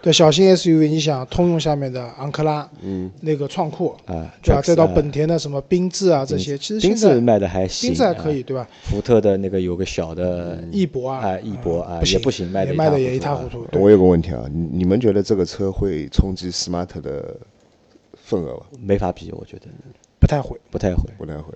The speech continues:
Speaker 3: 因为我认为啊，就是这个我们之前和周老师也讨论过嘛，对吧？如果我们要选一辆小车的话，可能就是，如果要选一辆小车，那可能 Smart 对我们来说可能是一个首选，就目前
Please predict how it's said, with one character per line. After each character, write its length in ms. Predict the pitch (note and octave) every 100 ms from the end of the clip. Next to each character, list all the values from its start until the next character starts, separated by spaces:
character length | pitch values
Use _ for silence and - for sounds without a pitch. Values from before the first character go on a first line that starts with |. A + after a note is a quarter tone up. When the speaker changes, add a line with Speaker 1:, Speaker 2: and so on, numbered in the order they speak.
| -
Speaker 3:
因 120 | A#2+
为 40 |
我 220 | B2+ G#2 A#2+
认 140 | C3
为 120 | G2
啊， 120 | F#2+
就 100 | F#2+
是 220 | F#2+ F#2+ F#2
这 120 | D3
个 80 | B2
我 100 | G2
们 120 | G2+
之 100 | -
前 160 | G#2+ G2
和 80 | F#2+
周 140 | A2
老 100 | F#2+
师 140 | - F#2+
也 80 |
讨 180 | F#2 F#2
论 140 | F2+ F#2
过 100 | -
嘛， 100 | -
对 80 | F#2
吧？ 60 | F2+
如 160 | B2
果 100 | C3
我 60 | G2+
们 100 | G2+
要 80 | G2
选 220 | - E2+
一 20 |
辆 160 | F#2+ F2
小 180 | D#2
车 160 | - F#2+
的 120 | F2+
话， 120 | D#2+ D#2+ - _ _ _ _ _ _ _ _ _ _ _ _
可 200 | - G2
能 120 | G2
就 120 | A2+
是， 440 | G#2 G2+ F#2+ F#2 - _ _ _ _
如 180 | A2 A2
果 120 | A#2
要 100 | G2+
选 220 | - F2+
一 20 |
辆 120 | G2
小 180 | F#2 -
车， 240 | - F#2 G2 G#2+
那 160 | G2+
可 140 | - F2+
能 140 | F2+
Smart 460 | - F#2+ A#2 B2 A#2+
对 120 | G2+
我 80 | E2+
们 120 | F2
来 120 | E2
说 200 | - F2 - _ _
可 160 | - F2
能 140 | F2+
是 220 | - G2+
一 100 | E2
个 140 | E2 E2+
首 220 | - E2
选， 160 | - D2+ _
就 100 | -
目 160 | A2+ F3
前 220 | F#2+ F#2